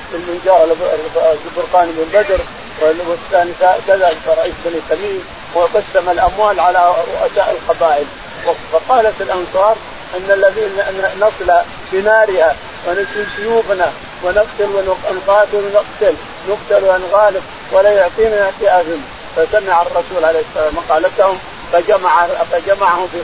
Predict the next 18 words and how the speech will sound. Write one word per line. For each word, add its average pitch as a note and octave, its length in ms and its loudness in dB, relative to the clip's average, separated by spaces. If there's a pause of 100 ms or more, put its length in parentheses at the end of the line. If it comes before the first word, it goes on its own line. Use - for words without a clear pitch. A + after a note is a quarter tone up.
خيمة D#3+ 280 2 (400)
وقال: F#3 340 2
"أيها F3 360 2
الأنصار، F3 600 2 (400)
أيها F#3 300 0
الأنصار، F3 540 2 (100)
ماذا G#3 360 4
قلتم؟" E3+ 380 -6 (420)
قالوا: E3+ 200 0
"يا F#3 140 4
رسول F3 260 -2
الله، F3 220 0 (360)
قلنا G3+ 340 4 (520)
شبابنا، F#3 600 2 (320)
الشباب G3+ 560 2 (320)
قالوا A3+ 320 4
كذا G3 200 2
وكذا". D#3 440 2